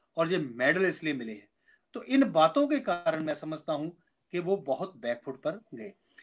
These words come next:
एक शहीद, आपका चाहे रिश्ता हो ना हो, लेकिन देश के कारण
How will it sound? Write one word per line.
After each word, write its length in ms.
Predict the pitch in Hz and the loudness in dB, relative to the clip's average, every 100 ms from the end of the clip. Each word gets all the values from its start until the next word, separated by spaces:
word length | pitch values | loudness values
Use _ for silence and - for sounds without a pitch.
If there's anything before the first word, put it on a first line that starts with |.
| _ _ | _ _
एक 560 | 185 220 220 - 196 - _ _ _ _ | 4 4 4 -6 -16 -16 _ _ _ _
शहीद, 520 | - 156 165 196 - _ _ _ - | -8 -2 2 2 0 _ _ _ -2
आपका 280 | 160 170 220 | 0 4 6
चाहे 220 | 208 202 | 6 4
रिश्ता 280 | 208 180 - | 0 -2 0
हो 180 | 202 226 | 0 0
ना 80 | 196 | -2
हो, 280 | 147 123 - _ _ _ | -4 -8 -20 _ _ _
लेकिन 440 | 156 180 202 233 160 | -6 -4 -2 -6 -4
देश 220 | 156 220 | -2 -2
के 120 | - 262 | -2 -2
कारण 320 | 196 160 | -2 -2